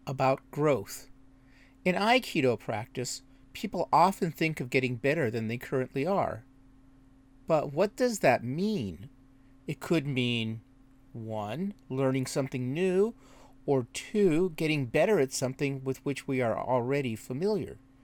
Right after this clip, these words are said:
As we become more experienced in Aikido,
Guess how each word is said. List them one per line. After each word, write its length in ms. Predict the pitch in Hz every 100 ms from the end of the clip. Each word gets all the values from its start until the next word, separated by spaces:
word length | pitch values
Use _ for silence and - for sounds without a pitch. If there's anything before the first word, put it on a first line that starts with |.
| - - - - -
As 240 | 147 180 208
we 100 | 240
become 380 | 220 190 175
more 320 | 131 135 151 185
experienced 680 | 165 - - 170 151 135
in 80 | 131
Aikido, 640 | 147 196 196 117 98 101